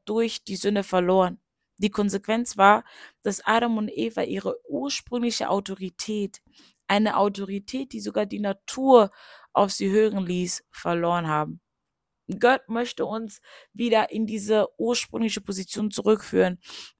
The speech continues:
in der wir eins mit seinem Ebenbild werden. Das bedeutet, dass wir uns von Gottes Geist leiten lassen und ihn in uns manifestieren lassen, bis wir zu seinem Bild werden.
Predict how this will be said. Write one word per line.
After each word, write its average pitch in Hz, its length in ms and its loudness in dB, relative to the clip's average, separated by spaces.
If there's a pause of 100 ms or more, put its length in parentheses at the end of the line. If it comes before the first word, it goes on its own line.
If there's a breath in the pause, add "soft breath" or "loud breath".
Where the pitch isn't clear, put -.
in 202 180 2
der 214 300 2
wir 208 200 2
eins 226 380 2
mit 202 160 -4
seinem 196 220 2
Ebenbild 185 420 0
werden. 170 400 0 (600)
Das 214 180 2
bedeutet, 226 600 4 (400 loud breath)
dass 202 300 0
wir 220 160 4
uns 233 240 -2
von 214 260 -4
Gottes 208 460 0
Geist 196 640 6
leiten 190 480 0
lassen 180 580 -4 (360)
und 196 240 -4
ihn 226 180 -2
in 226 160 0
uns 214 140 -6
manifestieren 196 920 -6 (400)
lassen, 190 760 -4 (300)
bis 196 380 0
wir 185 560 -2
zu 190 420 -10
seinem 180 380 -6
Bild 170 280 -4
werden. 160 380 -6